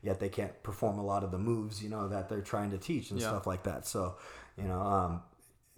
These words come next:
Speaker 1: to be able to have both sides of me, I, I feel very blessed to do it. And honestly, I really, I just kind of equate it to having good role models growing up. So, yeah.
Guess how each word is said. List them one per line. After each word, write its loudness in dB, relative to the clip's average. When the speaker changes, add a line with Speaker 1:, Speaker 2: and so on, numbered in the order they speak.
Speaker 1:
to 0
be 4
able 6
to 8
have 2
both 8
sides 4
of -2
me, 0
I, 0
I -4
feel -2
very -2
blessed -4
to -10
do 0
it. 0
And -2
honestly, -2
I -2
really, -2
I -4
just -2
kind 0
of 0
equate 0
it -2
to -2
having 0
good 0
role 0
models -4
growing -4
up. -4
So, -6
yeah. 0